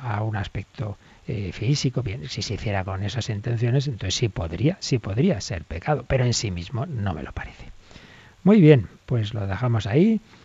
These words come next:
Seguiremos mañana, si Dios quiere, y hoy martes, eh, pode-, nos podremos volver a encontrar un servidor en otro programa, en El Hombre de Hoy y Dios, donde seguiremos con el Padre Nuestro, y hoy recogiendo las enseñanzas preciosas que nos dejaba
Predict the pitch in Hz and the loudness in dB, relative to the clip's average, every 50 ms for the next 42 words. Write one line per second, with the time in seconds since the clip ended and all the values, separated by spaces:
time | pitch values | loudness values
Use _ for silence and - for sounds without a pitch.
0 | - - - - - - 127 113 110 117 113 120 117 110 107 113 113 113 - - | -20 -20 -18 -10 -4 -2 -2 0 2 2 2 4 2 2 2 0 -2 -4 -6 -6
1 | 107 104 104 113 123 127 127 123 117 110 104 - - - - 95 107 110 101 95 | -4 -4 0 2 2 4 4 4 2 0 -2 -4 -6 -8 -10 -8 -8 -8 -8 -10
2 | - - - 180 196 226 240 240 208 - - - - - - - _ _ - 143 | -8 -2 0 0 2 2 0 -2 -2 -6 -10 -20 -20 -20 -20 -20 _ _ -6 -4
3 | 117 113 107 107 107 107 104 107 107 107 107 110 104 101 110 120 123 123 123 - | -2 -2 -2 -2 -2 -2 -4 -4 -4 -2 -2 -2 -4 -2 0 0 0 0 2 2
4 | 170 165 147 - - - - 139 135 135 120 113 110 110 - - - 110 107 107 | 4 4 4 2 -2 -8 -8 -6 -6 -4 -4 -4 -4 -4 -6 -6 -6 -6 -4 -2
5 | 104 104 107 107 110 110 107 - - 104 101 107 107 110 107 101 107 101 98 98 | -2 -2 -2 -4 -4 -4 -6 -6 -4 -4 -2 -2 -2 -2 -2 -2 -2 -2 -2 -2
6 | 98 95 95 95 - 98 95 98 - 117 110 107 107 - - - - - - _ | -4 -4 -6 -6 -6 -6 -6 -4 -2 -2 -2 -2 -4 -8 -14 -20 -20 -20 -20 _
7 | - - - 143 120 101 98 98 101 101 101 98 98 98 95 98 - - 107 92 | -16 -8 -4 -4 -2 -2 -2 -2 -2 -2 -2 -2 -2 -2 -4 -4 -4 -4 -4 -2
8 | - 98 104 131 151 180 175 156 135 117 113 110 107 - 104 101 98 101 107 120 | -2 2 4 4 6 6 6 6 4 4 2 0 0 -2 -4 -4 -2 0 2 4
9 | 135 165 196 185 156 147 143 131 123 - 127 120 135 165 240 240 202 165 - 151 | 4 6 6 6 4 4 4 2 2 2 2 2 4 4 4 4 4 4 4 4
10 | 143 143 135 - 147 147 139 135 127 131 139 131 - - 190 208 226 - - - | 4 4 4 4 2 4 4 4 4 4 2 0 0 -2 -4 -4 -4 -6 -14 -20
11 | - - - - - - - 123 113 113 113 120 123 123 120 120 117 110 110 110 | -20 -20 -20 -20 -16 -8 -4 0 0 2 4 4 6 6 4 4 2 0 -4 -6
12 | - 104 98 123 123 123 117 120 113 104 - - 117 110 - - 107 113 113 110 | -4 -2 0 2 4 4 4 4 2 2 2 2 0 2 2 0 2 2 2 2
13 | - 113 110 - - 113 104 - 120 110 - 120 110 - - 120 113 110 107 113 | 2 0 -2 0 -2 -4 -2 0 0 0 2 0 0 -2 -2 -2 -2 -2 -2 -2
14 | 107 101 - 123 117 107 107 104 | -2 -2 0 0 0 0 0 -2